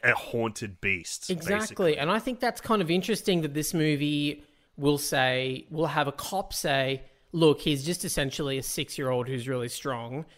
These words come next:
Speaker 2: And it'll
Speaker 1: Mm.
Speaker 2: also have a woman say, "No, he's, like, pure evil itself."
Speaker 1: Mm.
Speaker 2: Um, and then we'll have one character say, "He has a,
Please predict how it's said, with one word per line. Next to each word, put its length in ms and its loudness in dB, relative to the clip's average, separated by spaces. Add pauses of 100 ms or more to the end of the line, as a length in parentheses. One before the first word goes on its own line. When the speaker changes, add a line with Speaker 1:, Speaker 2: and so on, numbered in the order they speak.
(300)
Speaker 2:
And 220 6
it'll 200 6
Speaker 1:
Mm. 40 4
Speaker 2:
also 280 2
have 180 0
a 40 2
woman 340 0
say, 460 -2
"No, 300 2
he's, 480 -4
like, 320 -4 (200)
pure 420 2
evil 320 0
itself." 640 -6 (580)
Speaker 1:
Mm. 60 0
Speaker 2:
Um, 480 4 (120)
and 680 0 (800)
then 340 2
we'll 160 6
have 240 -2 (160)
one 480 -4
character 340 -2
say, 500 0 (340)
"He 160 0
has 220 2
a, 360 4